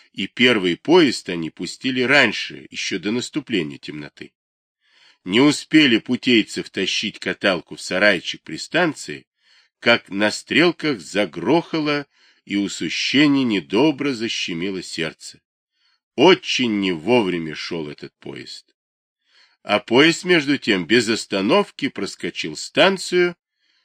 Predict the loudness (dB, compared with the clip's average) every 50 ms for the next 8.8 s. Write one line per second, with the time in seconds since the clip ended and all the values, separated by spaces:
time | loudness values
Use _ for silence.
0 | _ _ -8 -6 -4 0 0 2 2 2 0 -2 _ -14 -6 -4 -4 -2 0 0
1 | 2 4 4 4 2 0 -2 -2 -4 -6 -8 -10 -8 -8 -10 -10 -12 -12 -10 -8
2 | -2 0 0 0 0 -4 -8 -6 -10 -10 -10 -10 -12 -8 -8 -4 -2 -2 -2 -2
3 | -4 -6 -8 -6 -4 -4 -4 -4 -6 -12 -14 -14 -16 _ _ _ _ _ _ _
4 | _ _ _ _ _ _ _ _ _ _ _ -10 -4 0 2 4 4 4 4 2
5 | 2 0 0 0 0 -2 2 2 4 4 2 2 0 -2 0 0 2 2 0 -2
6 | -4 -4 -6 -8 -6 -8 -10 -8 -8 -8 -8 -8 -8 -10 -10 -10 -8 -4 -2 -2
7 | -2 -2 -2 -4 -4 -4 -4 -6 -8 -8 -12 -6 -4 -4 -4 -4 -6 -8 -8 -10
8 | -10 -10 -8 -8 -6 -6 -6 -8 -8 -8 -8 -8 -8 -10 -14